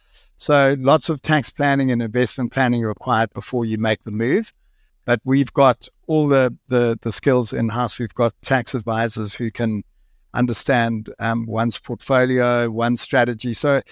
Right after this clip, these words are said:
we'll sit down and have a consultation with the client and see if what they're trying to achieve, if this retirement visa or passive income visa looks attractive, then we'll, we'll sort of advise them all the,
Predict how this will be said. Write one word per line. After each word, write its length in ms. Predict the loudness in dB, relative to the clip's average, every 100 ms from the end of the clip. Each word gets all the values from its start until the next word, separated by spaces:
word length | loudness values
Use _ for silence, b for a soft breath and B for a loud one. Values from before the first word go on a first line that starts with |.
| b b _ -2
we'll 200 | 2 2
sit 240 | 0 0
down 220 | 2 4 2
and 120 | 2
have 160 | 0
a 80 | 0
consultation 800 | -4 -4 -6 -6 -2 0 -2 -6
with 100 | -4
the 80 | -6
client 420 | -2 -2 -2 -6
and 120 | -8
see 320 | -4 -2 -4 -6 _ _ _
if 160 | -4 -4 _ _ _ _ _ -2
what 240 | 0 4
they're 160 | 2 2
trying 320 | 2 0 0
to 100 | -4
achieve, 380 | -4 -2 -2 -2
if 180 | -2
this 480 | 0 -2 -2 -10 -12 -8
retirement 580 | -6 -2 2 4 2 0
visa 300 | -2 0 -2
or 100 | -2
passive 380 | -2 -2 -4
income 340 | -4 -2 -2 -2
visa 240 | -2 -2
looks 300 | -4 -6 -10
attractive, 680 | -6 -2 -2 -2 0 0 -2 _ _ _ _ _ 0
then 260 | 2 2
we'll, 520 | 2 2 2 0 -2 -4
we'll 200 | -2 -2
sort 220 | 0 -2
of 60 | 0
advise 460 | -2 2 2 2
them 200 | -2 -4
all 220 | -2 -2 -2
the, 160 | -4